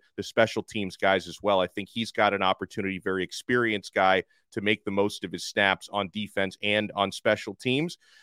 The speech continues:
And, you know, I'll also throw in a name like Brashard Smith, 'cause he's not a starter, right? I mean, Brashard's experience, I think this will be, what, his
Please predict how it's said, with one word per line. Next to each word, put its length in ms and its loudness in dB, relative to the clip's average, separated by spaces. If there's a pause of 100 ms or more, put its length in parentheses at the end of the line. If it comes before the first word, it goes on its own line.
(260)
And, 240 6
you 80 0
know, 160 8
I'll 160 8
also 320 10
throw 340 6
in 360 0
a 80 0
name 320 2
like 220 2 (120)
Brashard 480 0
Smith, 460 2
'cause 140 -4
he's 180 -8
not 180 2
a 40 -6
starter, 600 0 (320)
right? 240 6
I 40 0
mean, 160 -2
Brashard's 560 2
experience, 720 0
I 80 2
think 120 -4
this 200 -6
will 60 -6
be, 120 -2
what, 240 2
his 300 -10